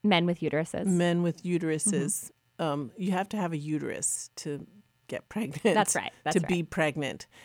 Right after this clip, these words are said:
Speaker 2: And so, um, it's not sort of a person thing. It's
Speaker 1: Yeah.
Speaker 2: so anyways, um, yeah, we meet, meeting folks where they are, that's of prime importance, and accepting,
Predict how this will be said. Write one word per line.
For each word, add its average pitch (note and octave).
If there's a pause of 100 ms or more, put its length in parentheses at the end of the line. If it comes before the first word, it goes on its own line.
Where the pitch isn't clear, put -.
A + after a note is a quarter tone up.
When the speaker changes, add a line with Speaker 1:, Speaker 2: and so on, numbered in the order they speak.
(160)
Speaker 2:
And D#3
so, C#3+
um, C#3+
it's -
not D3
sort D3
of C#3+
a C3+ (340)
person C#3+ (140)
thing. - (160)
It's F3+
Speaker 1:
Yeah. C#3+ (760)
Speaker 2:
so -
anyways, D#3 (140)
um, E3+ (140)
yeah, E3+ (200)
we E3+
meet, G#3
meeting A3
folks F3
where E3+
they D#3
are, D#3
that's D#3+ (340)
of D3+
prime D3
importance, C#3+ (380)
and D#3+
accepting, D#3+